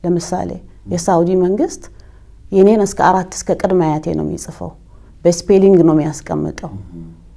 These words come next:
የልጆቼን ደግሞ እስከ ዘር ሐረጋቸው ይጽፋል። እስከ አምስት ስድስትም ሊሄድ ይችላል። ግን የዛ ላይ የተጻፈው ሶስቷን ብቻ አንስቶ ስለ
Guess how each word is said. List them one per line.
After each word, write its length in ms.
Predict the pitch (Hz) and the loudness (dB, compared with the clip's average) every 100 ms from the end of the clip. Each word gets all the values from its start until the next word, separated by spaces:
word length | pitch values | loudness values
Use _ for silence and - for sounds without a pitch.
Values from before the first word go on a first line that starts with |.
| - - - - - - 185 | -20 -20 -20 -20 -14 0 6
የልጆቼን 600 | 208 208 202 214 220 214 | 8 8 6 4 4 4
ደግሞ 180 | 208 262 | 4 2
እስከ 180 | 262 - | 2 0
ዘር 220 | 170 202 190 | 4 4 4
ሐረጋቸው 600 | 170 165 156 156 - 170 | 4 4 2 0 -2 -4
ይጽፋል። 460 | 151 160 156 147 - - - - - - - | -4 -8 -8 -8 -12 -20 -20 -20 -20 -18 -14
እስከ 200 | 170 - | -10 0
አምስት 300 | 170 196 220 | 2 2 2
ስድስትም 400 | 202 175 202 - 277 | 0 -2 -2 2 2
ሊሄድ 260 | 190 160 | 4 2
ይችላል። 440 | 139 - 143 - - - - - - - - | -2 -6 -8 -8 -12 -16 -18 -18 -20 -20 -2
ግን 160 | 311 466 | 0 2
የዛ 220 | - 196 214 | 2 4 4
ላይ 140 | 285 240 | 4 4
የተጻፈው 480 | 240 208 226 302 302 | 2 0 0 0 -2
ሶስቷን 440 | 294 302 - 254 | -6 -6 -2 0
ብቻ 200 | 208 208 214 | 0 0 0
አንስቶ 400 | 170 180 240 254 403 - - - - - | 0 0 -4 -2 -4 -6 -16 -20 -20 -6
ስለ 180 | - | 4